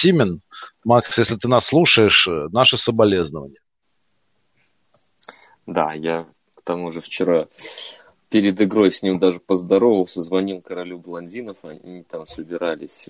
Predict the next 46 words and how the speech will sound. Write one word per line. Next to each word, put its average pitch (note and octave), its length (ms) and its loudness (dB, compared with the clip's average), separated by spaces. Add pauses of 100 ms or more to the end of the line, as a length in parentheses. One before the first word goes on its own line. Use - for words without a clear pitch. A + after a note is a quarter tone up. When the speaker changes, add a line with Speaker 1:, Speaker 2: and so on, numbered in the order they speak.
(840)
Speaker 2:
в - 60 -8
Лига E2+ 280 -2
Пави, G#2+ 400 -4
и D#2 40 -4
вот D#2 160 -6
за-, E2 100 -2 (120)
и - 80 -8
как - 200 -10
раз G2+ 160 0
там E2 220 -4
был E2+ 140 0
Макс E2 320 -8
Симин. C#2 540 -6
Мы - 80 -10
с-, - 100 -20 (140)
мы - 180 -12
с - 120 -18
ним D#2 200 -6
при-, - 200 -6 (320)
приветами G2 500 2
перекинулись. - 1040 -8 (260)
Speaker 1:
Ну D#3 140 6
вот, D3 240 6
Speaker 2:
Он G#2+ 220 -6 (120)
Speaker 1:
реально, C#3 100 6
Speaker 2:
тогда C#3+ 260 2
Speaker 1:
Макс, E3+ 200 2
Speaker 2:
ещё, - 140 -2
он C#3 80 -2
Speaker 1:
кто D#3+ 120 2
Speaker 2:
тогда C3 180 0
ещё C3+ 40 6
Speaker 1:
сочувствует, C3+ 300 -2
Speaker 2:
был B2 160 2
Speaker 1:
а - 40 -2
всё A2+ 140 -2
Speaker 2:
весёл. A2+ 280 0
Speaker 1:
остальное A#2 520 -2
мне... G2 340 -6 (880)
Мало G2 280 4
Speaker 2:
Здесь, D3 260 2
Speaker 1:
интересно, - 280 -4
правда. - 440 4
Speaker 2:
конечно, C3+ 560 4 (100)
э, G#2+ 560 -2
я - 600 8